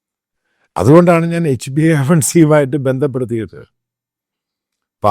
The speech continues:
അതിന്റെ റേഷ്യോ നോക്കിയിട്ട് നേരത്തെ പത്തോ പതിനഞ്ചോ ഉണ്ടായിരുന്നതിന് അത് നേരെ, നേരെ എച്ച് ബി എ എഫ് എൻ സി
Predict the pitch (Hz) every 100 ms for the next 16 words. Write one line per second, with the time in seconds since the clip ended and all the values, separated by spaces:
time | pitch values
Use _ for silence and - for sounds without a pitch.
0 | 98 147 185 190 160 156 - 208 170 160
1 | 156 160 131 135 131 143 151 156 123 113
2 | 165 160 156 160 160 143 143 143 139 113
3 | 120 156 _ _ _ _ _ _ _ _
4 | _ _ - 135 135 143 131 123 139 165
5 | 139 147 127 - 139 156 147 156 - 123